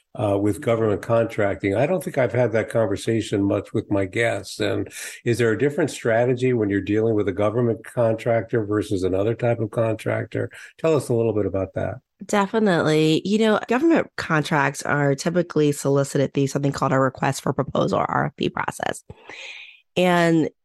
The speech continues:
Speaker 2: it's interesting because it's, it's, you know, in some ways, I guess every business kind of does an R F P, but not quite as formal. It's not documented. They're not requesting bidders. And one of the problems that happens with government contracts, um,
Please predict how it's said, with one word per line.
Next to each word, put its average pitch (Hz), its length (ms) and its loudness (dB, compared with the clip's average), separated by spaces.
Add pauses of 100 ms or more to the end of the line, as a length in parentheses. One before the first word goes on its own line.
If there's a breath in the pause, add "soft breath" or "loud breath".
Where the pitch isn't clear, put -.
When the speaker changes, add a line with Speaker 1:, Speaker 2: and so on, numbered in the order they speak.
(220)
Speaker 2:
it's 175 220 0
interesting 233 540 2
because 165 240 2
it's, 160 260 -2
it's, - 400 -2 (160)
you 196 140 0
know, 185 80 4
in 196 140 2
some 285 240 4
ways, 233 240 4
I 180 80 2
guess 175 160 0
every 160 260 2
business 180 420 0
kind 170 260 0
of 170 80 2
does 165 160 2
an 156 80 0
R 151 160 2
F 156 80 -6
P, 160 160 2
but 151 160 2
not 147 200 0
quite 147 300 -2
as 143 360 2 (200)
formal. 156 440 2
It's 143 140 0
not 139 180 0
documented. 139 600 0
They're 135 80 0
not 135 180 0
requesting 135 480 0
bidders. - 420 0 (760 loud breath)
And 190 180 2
one 226 140 4
of 285 60 4
the 277 140 2
problems 156 420 0
that 151 100 2
happens 143 580 0
with 139 200 0
government 139 380 0
contracts, - 540 -2
um, 135 380 2